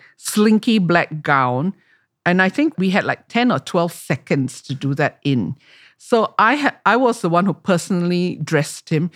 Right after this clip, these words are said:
So he came off and I just told him, "Don't move." So we stripped him and then he stepped into the black gown and we pulled it up and we zipped him eight seconds.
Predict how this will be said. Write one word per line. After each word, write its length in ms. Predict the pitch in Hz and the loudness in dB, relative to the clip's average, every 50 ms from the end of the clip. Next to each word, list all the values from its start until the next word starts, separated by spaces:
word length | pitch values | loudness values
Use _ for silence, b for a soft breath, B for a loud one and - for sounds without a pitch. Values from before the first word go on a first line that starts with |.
| B B B B B B | B B B B B B
So 560 | - - - 202 190 185 190 190 185 185 190 170 | -10 -2 0 0 2 2 2 0 0 -2 -4 -8
he 180 | - - 170 | -6 -6 -6
came 320 | 156 - 254 247 240 240 - | -4 -2 0 0 0 2 2
off 640 | 190 208 208 208 202 208 208 190 - - - _ _ _ _ - | 0 2 2 2 2 0 -2 -4 -8 -14 -20 _ _ _ _ -2
and 160 | 170 165 151 | 0 0 0
I 60 | 156 | 0
just 240 | 160 202 196 - - | -2 -4 -6 -6 -4
told 180 | - 170 160 | -2 -2 0
him, 140 | 170 165 156 | 0 0 2
"Don't 220 | 156 208 226 240 233 | 2 4 4 4 4
move." 440 | 214 214 208 214 220 214 - - b b b b b | 4 4 4 2 0 0 -4 -8 b b b b b
So 180 | b - 214 190 | b -2 0 0
we 140 | 180 165 156 | 0 0 -2
stripped 500 | - - - - - 254 - - - - | -2 -4 -4 -2 -2 -2 -2 -2 -4 -2
him 380 | 233 208 208 214 226 233 - - - | 0 0 2 0 0 -2 -4 -4 -4
and 120 | 147 139 | -2 0
then 140 | 160 175 185 | 0 0 0
he 120 | - 185 | -2 -2
stepped 420 | 160 - - - 262 - - - - | -4 -4 -2 -2 -2 -2 -4 -8 -6
into 280 | - 175 170 - 185 | -4 -4 -2 -2 -2
the 120 | 160 160 135 | -2 -2 -2
black 320 | 131 165 160 151 - 160 | 0 0 -2 -2 -2 -4
gown 320 | - 143 143 143 143 151 - | -2 0 0 0 0 -4 -4
and 100 | 151 143 | -4 -2
we 80 | 139 135 | -2 -4
pulled 380 | - _ - - 226 202 175 202 | -6 _ -4 -2 -2 0 2 0
it 140 | 190 - - | 0 0 0
up 180 | 147 143 - - | -2 -2 -2 -2
and 180 | 151 131 131 139 | -4 -2 -2 0
we 100 | 139 135 | -2 -4
zipped 400 | 131 - - 185 185 - _ - | -4 -6 -2 -4 -4 -4 _ -6
him 180 | - 156 147 156 b b b b b b b _ - | -4 -4 -4 -4 b b b b b b b _ -2
eight 180 | 202 190 - - | -2 -2 -2 -6
seconds. 760 | - - 131 - _ - - - - - - - - _ | -10 -8 -8 -8 _ -10 -10 -10 -10 -12 -16 -20 -20 _